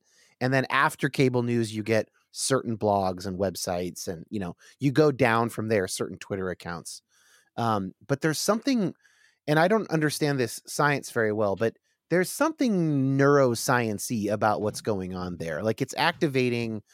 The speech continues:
a part of our brains that is super primal and very powerful. And yeah, I don't know. Well, I'm beyond my own sort of knowledge base here, so I'll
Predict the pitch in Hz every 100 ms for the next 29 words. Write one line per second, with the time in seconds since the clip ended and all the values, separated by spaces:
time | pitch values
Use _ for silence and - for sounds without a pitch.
0 | - - - - 120 - 135 131 120 113
1 | 98 113 113 110 101 - 101 101 - -
2 | - 175 135 - 113 113 110 101 101 -
3 | _ _ - 90 92 131 156 - 107 104
4 | 101 - 95 92 90 _ - - _ -
5 | 110 104 101 95 - - _ _ _ _
6 | _ 131 104 120 82 131 113 - 127 131
7 | 127 117 107 98 90 95 90 - - 107
8 | 87 - - 107 104 95 87 - 82 -
9 | 87 78 87 80 80